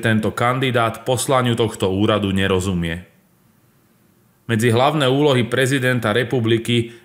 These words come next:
vyplývajúce z jeho postavenia v parlamentnej demokracii,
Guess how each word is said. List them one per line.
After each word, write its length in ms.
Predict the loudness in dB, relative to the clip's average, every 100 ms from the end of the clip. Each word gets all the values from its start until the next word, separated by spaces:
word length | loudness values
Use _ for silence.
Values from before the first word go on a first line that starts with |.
| -4
vyplývajúce 800 | -2 0 0 0 2 2 0 0
z 120 | 2
jeho 120 | 2
postavenia 720 | 0 0 -2 0 0 2 2 0
v 120 | -2
parlamentnej 720 | 0 2 0 0 -2 -2 0
demokracii, 880 | 0 0 -2 -2 -2 -2 -2 -2